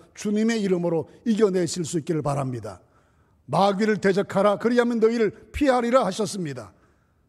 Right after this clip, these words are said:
주의 이름으로 성령의 능력으로 악한 영들을 대적하시면서 우리에게 맡겨주신 걸어가야 될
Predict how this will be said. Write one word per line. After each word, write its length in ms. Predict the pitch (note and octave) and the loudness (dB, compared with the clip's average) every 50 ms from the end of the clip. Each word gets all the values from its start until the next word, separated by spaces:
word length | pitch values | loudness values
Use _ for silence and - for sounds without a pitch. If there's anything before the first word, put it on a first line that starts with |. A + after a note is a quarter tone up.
| _ _ _ _ _ - | _ _ _ _ _ -14
주의 360 | - - A3+ A3 G#3+ G3 G3 | -6 0 4 4 4 4 4
이름으로 640 | F#3+ G3 F#3 F#3 F3+ F3 E3+ E3 D3 B2+ A#2 - - _ _ _ _ | 4 2 2 2 2 2 0 0 0 -4 -10 -16 -20 _ _ _ _
성령의 560 | - - - G3+ A3+ A#3 A#3+ A#3 A3+ A3+ A3 | -10 -4 -2 0 2 2 2 2 2 2 2
능력으로 460 | G#3 A3+ A3+ A3+ A3 G#3+ G#3+ G#3+ G3+ | 2 2 2 2 2 4 4 4 2
악한 280 | G3+ G3 - A#3+ B3+ B3 | 0 0 0 0 0 2
영들을 320 | B3+ B3 B3 C4 B3+ B3+ | 0 0 0 0 0 0
대적하시면서 960 | F3 G#3 G#3 E3 G#3 F3 - G3 F#3 - G3 F#3+ E3+ E3+ D3+ - F#3 D#3+ C3+ A#2 _ - - - _ _ - | 2 0 0 0 0 -2 -2 -2 -2 -2 -2 -4 -4 -4 -4 -4 -6 -6 -6 -8 _ -20 -20 -20 _ _ -6
우리에게 520 | - E3+ F#3+ G3+ G#3+ G#3 G3+ G3 G3 F#3 - - - - _ - _ _ _ _ _ | -2 0 2 2 2 4 4 4 2 2 -2 -8 -20 -20 _ -20 _ _ _ _ _
맡겨주신 720 | - D3 F3+ F#3 - - G3 F3 F3+ - - G#3 G3 G3+ F3 - _ _ _ - | -4 -2 -2 -2 2 0 0 2 0 -2 -2 -4 -4 -6 -6 -10 _ _ _ -2
걸어가야 540 | - G#3 B3 A3+ A3 F#3+ G#3+ G#3 G3+ G3+ G3 | 0 2 4 4 4 4 2 2 2 2 2
될 320 | F3 A3+ A3+ A3+ A3 - | 4 2 2 2 -2 -8